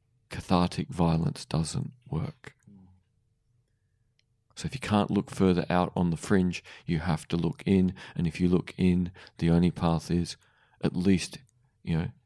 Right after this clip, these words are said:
informed followership, quality followership. Band together with twenty people and go to a, a political party meeting and say, "The twenty of us are gonna join your branch."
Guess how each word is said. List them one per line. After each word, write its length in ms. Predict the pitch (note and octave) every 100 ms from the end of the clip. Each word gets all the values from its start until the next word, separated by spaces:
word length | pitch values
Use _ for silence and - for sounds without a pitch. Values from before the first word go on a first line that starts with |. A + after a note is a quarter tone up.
| -
informed 680 | E2+ D#2 - F#2 F2+ F2 - _ -
followership, 680 | - E2+ F2 - - - - - _ _ _ _ _ _ _ _ _ _ _ _ -
quality 480 | - F2 F2+ - -
followership. 760 | - E2+ - - - - - - _ _ _ _ -
Band 220 | G#2 G#2
together 240 | G#2+ G2
with 120 | G2
twenty 280 | - G2 G2
people 380 | - F2 - E3 - - -
and 100 | F#2
go 160 | G2
to 140 | F#2+ F#2
a, 100 | F#2+ - _ -
a 60 |
political 400 | - - G3 -
party 300 | - G2 F#2
meeting 280 | F2+ F#2+ F#2
and 100 | F2
say, 200 | - F2+ - -
"The 80 | -
twenty 200 | - A#3
of 60 | F#3
us 80 | B2+
are 40 |
gonna 140 | G2+ G#2
join 200 | G2 G2
your 120 | G2
branch." 340 | - - -